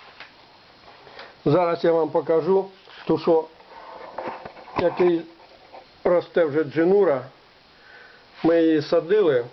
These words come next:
два тижні тому. Дивіться, яке виросло. О. Вже пора різати, збирати. Це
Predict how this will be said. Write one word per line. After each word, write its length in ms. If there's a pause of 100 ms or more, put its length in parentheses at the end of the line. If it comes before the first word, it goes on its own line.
(1500)
два 360
тижні 580
тому. 360 (120)
Дивіться, 360
яке 220
виросло. 480
О. 220 (2750)
Вже 160
пора 360 (540)
різати, 520 (600)
збирати. 640 (1700)
Це 220